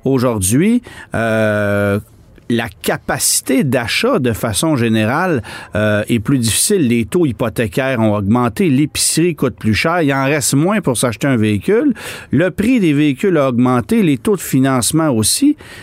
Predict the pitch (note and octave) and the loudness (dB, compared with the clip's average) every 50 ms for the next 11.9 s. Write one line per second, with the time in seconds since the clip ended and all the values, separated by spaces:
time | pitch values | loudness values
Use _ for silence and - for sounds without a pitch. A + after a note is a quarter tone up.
0 | - - - G2 G2+ C3 D#3+ F3 F3+ E3+ D#3+ C#3+ E3+ A#3+ C4+ A#3+ G#3 D3+ - - | -10 -4 -4 -2 0 0 0 0 2 0 0 0 0 0 2 2 0 0 0 0
1 | E3+ D#3 - - - - - - - - - - - G#3 A3 A3 - - - B2+ | 0 0 0 0 -2 -2 -2 -4 -4 -2 -2 0 0 0 0 0 -2 -4 -2 0
2 | B2 A#2 A2+ A#2+ - - _ _ _ _ _ - - - _ _ - - - - | 0 2 2 0 -2 -4 _ _ _ _ _ -20 -20 -20 _ _ -8 -6 -6 -4
3 | - E3+ D3 - - - E3 D3+ B2 - G3 - - C#3 C3 A#2+ A#2+ G#2+ - - | -2 -2 -2 -2 0 0 0 0 0 0 -2 -2 -2 -2 0 0 0 0 0 0
4 | F#3+ G#3 G3 D3 B2 A2+ G#2+ G#2+ D3+ E3+ F3+ D#3+ B2+ A2+ G2 G#2+ B2 B2 A2 - | 0 0 2 2 0 0 0 0 0 0 0 0 0 0 0 0 0 0 -2 -2
5 | - A2 A2+ A2+ A2 G#2 G2+ C3+ F3 A3+ A3+ - - - - - - - - - | -2 -2 0 0 0 0 0 0 0 0 -2 -6 -8 -14 -20 -20 -20 -12 -6 -4
6 | G#2 G#2 G#2 G2+ - - - A2+ F2 - - E3 A#2+ G#2+ A#2 A#2 A2+ G#2 - D#3+ | -2 -2 -2 -2 -2 -2 -2 -2 -4 -2 -2 -2 0 0 2 0 0 0 0 0
7 | D3+ C#3 A#2 A2+ G#2 A2+ G#2+ G#2 F#2 F#2+ C3 F3 F#3+ D#3+ B2+ - - A2 G#2 A2+ | 0 0 0 0 0 0 0 -2 0 0 0 2 2 0 -2 -2 -2 -2 0 0
8 | C3+ C3 - - - - B2+ C#3+ E3+ E3 C#3+ D#3 F3+ F#3+ F3+ D3+ F3 D#3+ D#3+ F3 | 0 0 -2 -4 -2 0 2 2 2 2 0 0 0 0 -2 -2 -2 -2 0 0
9 | E3+ D#3+ C3+ C3+ D#3 F3+ F#3+ F#3 D3+ B2+ A2+ G#2+ B2+ C#3+ C#3+ C#3 - - D3+ C3+ | 0 0 2 2 2 2 0 0 0 0 0 0 0 0 0 0 -2 -2 -2 0
10 | A#2+ A#2 G#2+ - D#3+ D#3+ D3 C3+ B2 A2+ A#2+ A#2 A2+ B2 C#3 D3+ D3+ C#3+ B2+ B2+ | 0 -2 0 0 0 2 2 2 2 2 2 2 2 2 0 0 0 0 0 0
11 | A2+ A2 G#2 - A#2+ G#2 G2 G#2+ G2+ G2 B2 G#3 A3 C3 G2 F2+ - | 0 0 0 0 -2 -2 0 0 0 0 0 0 0 0 -2 -4 -8